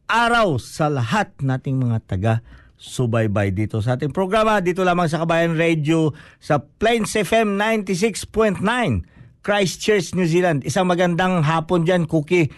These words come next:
I know you are joining right now. Nako, ah, sabi ko na nga eh,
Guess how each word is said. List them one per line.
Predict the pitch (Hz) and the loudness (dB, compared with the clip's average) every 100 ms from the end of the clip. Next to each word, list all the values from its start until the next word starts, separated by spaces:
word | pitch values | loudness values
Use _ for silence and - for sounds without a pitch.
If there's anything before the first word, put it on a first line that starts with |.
| - - | -16 -4
I | 156 165 | 0 2
know | 175 175 | 4 4
you | 175 - | 2 2
are | 165 170 | 2 2
joining | 120 156 185 185 175 151 | 2 4 4 2 0 0
right | 175 180 - | 0 0 -2
now. | 160 185 202 165 117 - - - _ _ _ _ - 104 | -2 2 2 2 -2 -8 -20 -20 _ _ _ _ -6 -2
Nako, | 113 127 - - - _ _ | 0 0 -2 -14 -20 _ _
ah, | 117 127 139 143 143 139 135 135 127 113 | -2 0 2 2 2 2 2 2 2 0
sabi | 127 120 120 | 0 -2 -2
ko | 123 | -4
na | 123 | -2
nga | 160 135 | -2 -2
eh, | 98 | -6